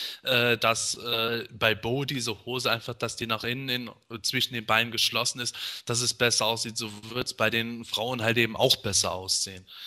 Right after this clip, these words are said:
Aber, ähm, ich würde das jetzt, äh, nicht in der Hinsicht runterspielen. Es ist halt nur eine Sache,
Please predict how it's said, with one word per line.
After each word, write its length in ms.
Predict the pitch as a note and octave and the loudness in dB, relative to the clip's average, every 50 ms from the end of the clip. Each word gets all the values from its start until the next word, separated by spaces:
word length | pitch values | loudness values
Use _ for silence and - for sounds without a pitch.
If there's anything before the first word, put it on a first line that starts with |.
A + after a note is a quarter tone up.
| - - - - - - | -12 -12 -12 -14 -8 0
Aber, 960 | A2+ A2+ G#2 G#2 G2+ A2 G#2+ G#2 G#2 G2+ G2+ G2+ G2+ - - G#2+ G#2+ G#2 G2+ | 4 6 6 6 6 4 4 4 6 4 4 2 0 0 -2 -4 -6 -6 -6
ähm, 240 | G2 G2+ G2 G2+ G2 _ _ _ _ _ _ _ _ _ - - _ _ _ - | -8 -12 -16 -18 -20 _ _ _ _ _ _ _ _ _ -20 -20 _ _ _ -4
ich 220 | F#3 - - - | 0 0 0 2
würde 220 | B2+ B2+ B2 B2+ | 4 4 4 4
das 180 | A#2 B2+ A#2+ - | 4 4 4 4
jetzt, 460 | C3 A#2+ - - - - - - - | 4 4 2 0 -2 0 2 2 2
äh, 280 | A2 G#2+ A2+ A2 G2 E2 F2 | 2 2 0 -2 -2 -4 -6
nicht 360 | A#2 A#2+ C#3 C#3 - - - | -4 -2 0 0 0 0 -2
in 100 | B2+ A#2 | 0 6
der 160 | A#2+ B2+ C3+ | 8 8 8
Hinsicht 420 | C3+ C3+ B2 A2+ A2 G#2 G#2 - - | 8 6 2 -4 -6 -6 -6 -8 -10
runterspielen. 560 | A2 G#2+ - A2 G2+ - - - A2 G2 G2+ | -12 -8 -6 -6 -6 -6 -6 -8 -10 -8 -6
Es 100 | G2 G2+ | -4 -2
ist 140 | A#2+ A2+ - | -2 0 0
halt 140 | A#2+ A2+ A2+ | 0 0 -2
nur 80 | A#2 | -2
eine 140 | A#2+ A#2+ A2+ | -4 -2 0
Sache, 360 | G#2 A2 G#2+ G#2+ - C3+ B2 | 2 2 2 2 2 0 -2